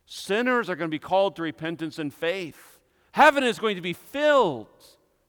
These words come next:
as the generations continue. But on this day of Pentecost, the first of that harvest is about to take place.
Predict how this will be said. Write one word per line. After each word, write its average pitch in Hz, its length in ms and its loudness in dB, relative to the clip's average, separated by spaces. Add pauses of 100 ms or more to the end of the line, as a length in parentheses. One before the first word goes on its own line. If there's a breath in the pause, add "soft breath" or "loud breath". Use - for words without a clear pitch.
(760)
as 185 400 2
the 175 220 -8
generations 170 640 -6
continue. 156 600 -6 (1400)
But 113 120 -6
on 110 100 -6
this 175 160 -6
day 160 180 -6
of 143 80 -6
Pentecost, 127 680 -8 (120)
the 113 80 -12
first - 880 -6 (400)
of 107 120 -8
that 123 160 -4
harvest 120 540 -6
is 113 120 -16
about 110 260 -2
to 98 80 -20
take 117 240 -10
place. - 720 -14